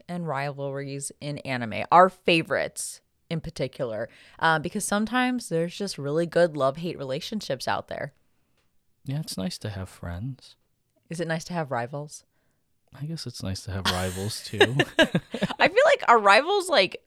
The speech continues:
Speaker 1: a real-life thing? I guess technically they are. Because
Speaker 2: You
Speaker 1: when
Speaker 2: could
Speaker 1: you
Speaker 2: have,
Speaker 1: think
Speaker 2: like,
Speaker 1: about
Speaker 2: work rivals
Speaker 1: Yeah,
Speaker 2: or
Speaker 1: or, like, school rivals.
Speaker 2: Mm-hmm.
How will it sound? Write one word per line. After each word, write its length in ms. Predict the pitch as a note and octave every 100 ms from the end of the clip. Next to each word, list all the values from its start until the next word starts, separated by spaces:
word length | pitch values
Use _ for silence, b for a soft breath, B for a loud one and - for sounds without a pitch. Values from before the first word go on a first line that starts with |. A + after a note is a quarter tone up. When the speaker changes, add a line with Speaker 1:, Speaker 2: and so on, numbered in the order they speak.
| -
Speaker 1:
a 160 | F3+
real-life 580 | F3 F3 F3+ D#3+ D#3 - -
thing? 340 | C3+ C#3 E3+ B B
I 120 | - F#4
guess 160 | F4
technically 420 | - E3+ D#3+ C#3+
they 140 | C3 B2
are. 320 | A#2 C3+ D3 - b -
Because 240 | B3 E4
Speaker 2:
You 40 | C#4
Speaker 1:
when 60 |
Speaker 2:
could 20 | B3+
Speaker 1:
you 40 |
Speaker 2:
have, 160 | C3+ G#2+
Speaker 1:
think 40 |
Speaker 2:
like, 60 | -
Speaker 1:
about 360 | D#4 C4+ G#3+ B2+
Speaker 2:
work 240 | G#2+ G2+
rivals 720 | - A2 G2+ G#2 G2 G2+ G2 B3
Speaker 1:
Yeah, 520 | C4 G#3+ D3+ B2+ C3+
Speaker 2:
or 160 | E2 F#2+ _ -
Speaker 1:
or, 100 | F#3+
like, 160 | G3
school 420 | - - G3 D#3+
rivals. 760 | D#3+ D3 D3 C3+ D3 C#3+ D3+ -
Speaker 2:
Mm-hmm. 460 | A2 F#2+ F#2+ F#2